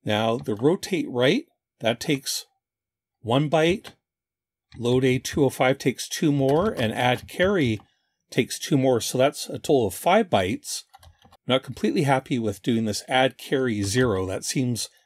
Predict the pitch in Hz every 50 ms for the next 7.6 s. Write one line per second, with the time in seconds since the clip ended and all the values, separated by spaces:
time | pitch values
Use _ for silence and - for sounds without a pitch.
0 | _ _ _ _ _ _ _ _ _ _ _ _ - - - 180 185 175 147 127
1 | - - 110 95 113 110 101 92 92 - - - - - - _ _ _ _ _
2 | _ _ _ - - - - 107 - - - - 190 196 208 196 160 - 139 131
3 | - - 147 110 117 113 107 107 - 123 113 113 113 104 120 120 117 120 123 123
4 | 117 123 123 113 117 120 110 104 104 - - - 135 113 113 110 101 - 131 123
5 | 123 117 113 113 110 110 120 123 113 104 104 117 143 - _ _ - _ - -
6 | - - _ _ - 117 113 107 101 98 - - _ _ _ _ _ _ _ -
7 | 139 143 165 202 220 196 135 104 98 98 107 -